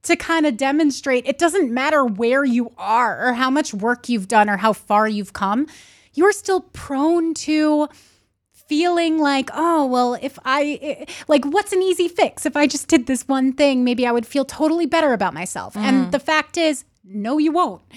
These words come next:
Speaker 1: Um, and what changed it for me is I started reading, I, I actually looked into the science of it and actual studies that have been done or the lack thereof. There have not been a lot of studies. And,
Speaker 2: Mm-hmm.
Speaker 1: um,
Speaker 2: But also, even if there were, and even if this was a perfect weight loss drug,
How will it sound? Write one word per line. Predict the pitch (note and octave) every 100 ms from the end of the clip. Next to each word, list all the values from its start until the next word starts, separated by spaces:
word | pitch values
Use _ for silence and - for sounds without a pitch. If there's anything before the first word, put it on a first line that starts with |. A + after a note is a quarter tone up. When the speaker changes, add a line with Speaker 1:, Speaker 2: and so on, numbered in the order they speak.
| - - -
Speaker 1:
Um, | C4 C4+ B3 A#3+
and | C#4 C#4+
what | D4
changed | - D4 C#4
it | C4+
for | B3+
me | A#3+ A3+
is | G#3
I | G#3
started | - G#3 G3+
reading, | F#3+ G3+ G3 F#3+ F#3 F#3+ -
I, | A3 G#3
I | G#3+
actually | A3 G#3 - A3
looked | G3+ G3
into | F#3+ F#3
the | F3+
science | - F#3+ G3+ G#3
of | A#3
it | A3
and | G3 G3
actual | F#3+ - F3+
studies | - G#3 G#3 A3+ A3
that | F#3+ - - - - -
have | A#3+ F3
been | G#3 G#3
done | G#3 A3+
or | G#3
the | F#3 C3+
lack | G#3+ F3+ F#3+ -
thereof. | A#3 C4 C#4 A3
There | F#3
have | F#3
not | G3 A#3 -
been | C4
a | D#4+
lot | D#4
of | D4+
studies. | - D#4 D4+ D4
And, | G#3+ G3+ G3+
Speaker 2:
Mm-hmm. |
Speaker 1:
um, | G3 F#3+ G3 - _ _ _ _ - - -
Speaker 2:
But | A#3
also, | B3+ C4+ B3+ -
even | A3+ A#3+
if | A3+ -
there | F#3+
were, | E3 E3+ - - _ _ -
and | F3
even | F#3+ G3
if | G3+
this | - F3+
was | F3+ E3
a |
perfect | - - F3+ - F3 -
weight | D3+ D3+
loss | D3 D3 -
drug, | - D#3 C2+ A#1+